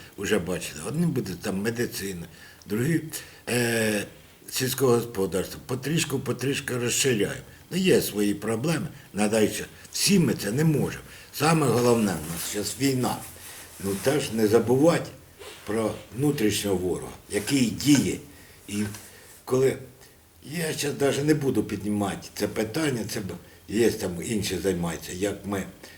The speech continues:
за п'ять днів до Маріуполя, коли російські війська по с-, по п'ятсот кілометрів проходили, коли одних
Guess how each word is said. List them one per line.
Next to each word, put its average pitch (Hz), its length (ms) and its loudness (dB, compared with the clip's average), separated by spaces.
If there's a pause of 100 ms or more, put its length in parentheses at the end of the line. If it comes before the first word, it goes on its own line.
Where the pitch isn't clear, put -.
за 107 460 2 (960)
п'ять 113 260 2
днів 107 220 0
до 98 220 0 (160)
Маріуполя, 107 680 0 (260)
коли 101 220 0
російські 101 520 0
війська 95 440 -4 (360)
по 101 80 -4
с-, - 160 -4 (840)
по 120 180 -2
п'ятсот 113 420 -2
кілометрів 98 640 0
проходили, 90 580 -8 (380)
коли 151 300 6
одних 127 340 2